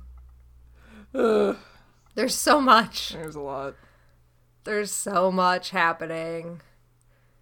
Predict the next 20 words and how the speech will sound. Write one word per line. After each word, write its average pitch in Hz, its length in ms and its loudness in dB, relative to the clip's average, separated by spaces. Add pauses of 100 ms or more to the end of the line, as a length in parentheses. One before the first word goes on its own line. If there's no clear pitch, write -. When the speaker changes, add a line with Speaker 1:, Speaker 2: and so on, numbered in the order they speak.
(380)
Speaker 2:
Uh, 185 480 0
yeah. 170 400 0
But 277 140 4
then, 381 160 2
like, 359 180 0
the 285 140 2
only 233 440 0
important 196 420 -4
thing 180 160 -8
happens 185 380 -2
in 180 80 -10
this 175 160 -8
chapter, 160 420 -4
which 175 180 -6
is, 196 140 -4
like, 196 200 0
where 208 300 2
after 208 320 0
Jake 185 360 -4
lists 185 380 -4